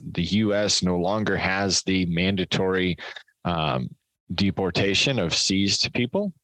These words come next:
uh, just to use politically correct or maybe not so much politically correct terms. We'll see what customs and immigration enforcements have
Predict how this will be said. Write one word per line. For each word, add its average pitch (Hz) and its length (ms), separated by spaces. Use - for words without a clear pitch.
uh, - 500
just 87 260
to 85 80
use 82 520
politically 87 600
correct - 600
or 87 180
maybe 98 480
not 87 280
so 85 200
much 87 300
politically 87 400
correct 87 320
terms. 104 360
We'll 104 120
see 127 240
what 110 400
customs 107 800
and 95 160
immigration 98 1200
enforcements 92 680
have 92 400